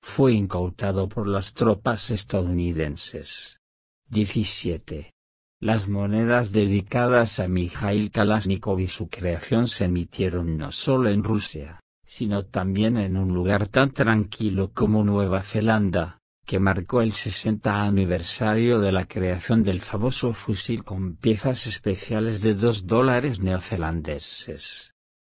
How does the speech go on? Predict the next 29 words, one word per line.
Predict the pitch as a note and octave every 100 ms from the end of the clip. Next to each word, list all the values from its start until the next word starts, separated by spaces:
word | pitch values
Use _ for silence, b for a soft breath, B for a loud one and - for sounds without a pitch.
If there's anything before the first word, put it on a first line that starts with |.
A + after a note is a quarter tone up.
| _
Dieciocho. | A2+ G#2 F#2+ F2+ D#2+ - - - - _ _ _ _ -
El | G#2+ A2
periódico | - F2 G2 G#2+ F#2+ F2 -
francés | F2+ F#2 F#2 A#2+ G2
Libération | G2+ F#2 F#2+ F#2 F#2+ - G#2
destacó | F#2 F#2 - G2+ - B2
el | G#2+
A | A2+
cuarenta | - - F2 F#2+ F2+ - F2+
y |
siete | - - G#2+ F#2+ -
como | G#2+ G2+ G2
el | G2
invento | F2+ E2 F2+ E2+ D#2+ A#2
más | G#2 A#2+ -
importante | B2 G#2 A2 G2+ A2+ A2 A2+
del | F#2+ F2 -
siglo | - G#2+ G2 F#2+
veinte, | A2+ A#2 F2+ - D#2+ F#2 - _
dejando | G#2 G#2 G#2+ B2+ C3 A#2
atrás | G2+ A2 G2+ F2+
la | F#2+
bomba | F#2+ G#2 F#2+ F#2+
atómica | F#2 - G#2 A2 G#2 C3
y | A2+
el | F#2 F#2
vuelo | G#2 A#2 A#2
espacial | G2+ - F#2 - A2+ A2+
tripulado. | F#2+ - F#2+ F#2 E2+ D#2 C#2+ C#2 D#2